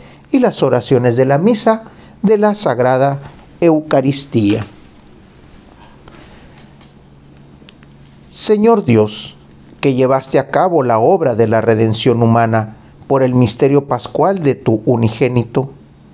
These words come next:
concede, benigno, que quienes anunciamos llenos de fe, por medio de los signos sacramentales, su muerte y resurrección, experimentemos un continuo aumento de tu salvación.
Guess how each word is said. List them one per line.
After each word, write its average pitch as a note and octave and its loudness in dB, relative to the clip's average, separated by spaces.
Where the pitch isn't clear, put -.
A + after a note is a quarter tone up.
concede, B2 0
benigno, D3+ 2
que D3+ -2
quienes C#3 0
anunciamos C3 0
llenos A#2 2
de A2 2
fe, G#2+ -2
por A2 0
medio D#3+ 2
de A3+ 2
los E3+ -2
signos G#3 0
sacramentales, G#2 -2
su - -2
muerte C3+ 0
y - 4
resurrección, A#2 -2
experimentemos C3+ 0
un C3+ 4
continuo B2+ 0
aumento D#3 0
de D3 2
tu D3 -4
salvación. C3+ -2